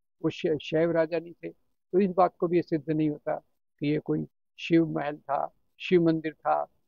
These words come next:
तेजो महल था। ये बात पूरी तौर से गलत है, और उसका प्रचार इतना किया गया कि एक महिला पानी लेकर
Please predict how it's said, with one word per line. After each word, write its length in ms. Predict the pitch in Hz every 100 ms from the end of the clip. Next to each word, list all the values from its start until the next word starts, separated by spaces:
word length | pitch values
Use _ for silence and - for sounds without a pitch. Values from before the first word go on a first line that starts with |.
| _ -
तेजो 260 | 151 165
महल 180 | 165 143
था। 300 | 147 135 - - _ -
ये 60 | 175
बात 160 | 170 - -
पूरी 180 | 196 196
तौर 220 | 165 156
से 120 | 160
गलत 280 | 151 151 - -
है, 100 | 151 _ _ _ -
और 80 | 180
उसका 220 | - 175
प्रचार 440 | - 151 190 190
इतना 260 | 175 175 160
किया 340 | - 175 156
गया 220 | 147 151 151 _ _ _ -
कि 80 |
एक 100 | 156 156
महिला 400 | 151 156 160 151 - _ _ -
पानी 260 | 165 180
लेकर 340 | 156 156 -